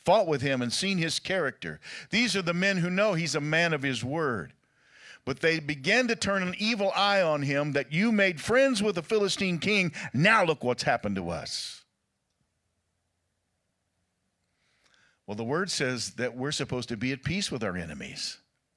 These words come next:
right? So David was fulfilling the truth. He was doing what was right. But his men now are feeling the loss, and so they're ready to, they're ready to pick up stones and stone their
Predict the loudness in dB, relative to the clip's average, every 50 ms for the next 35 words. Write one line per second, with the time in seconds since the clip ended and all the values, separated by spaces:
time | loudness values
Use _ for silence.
0 | _ _ _ _ _ _ _ _ _ _ _ -4 -2 -2 -2 -2 -4 -8 -12 -20
1 | _ _ _ _ -20 -18 -18 -18 -12 -6 -2 -2 -2 2 4 2 4 4 2 0
2 | 0 -2 -2 -2 -2 -4 -6 -4 -2 -2 -2 0 -2 -2 -2 -4 -4 -6 -8 -8
3 | -8 -8 -6 -4 -4 -2 -2 -2 0 0 0 0 0 -2 -2 -2 -2 0 0 0
4 | 0 0 -2 -2 -4 -4 -6 -6 -6 -6 -4 -2 0 0 -2 -4 -8 -16 -20 -20
5 | -18 -18 -20 -20 _ _ 2 2 2 2 2 4 6 6 6 6 6 4 4 4
6 | 6 4 4 2 2 0 0 0 0 0 0 -2 0 0 0 0 0 0 2 6
7 | 6 8 8 6 6 2 -2 -2 0 0 -2 -2 -2 -12 -16 -16 _ 2 6 6
8 | 8 8 8 6 6 4 0 -2 -4 0 4 4 6 6 6 4 4 4 2 0
9 | 0 -2 -2 -2 _ _ 0 0 4 4 2 2 2 -2 0 4 4 6 6 6
10 | 4 2 0 0 2 2 2 2 2 2 2 2 2 0 2 2 2 4 6 6
11 | 6 4 4 2 -2 -6 -8 -18 _ _ _ -2 2 4 4 4 2 0 -2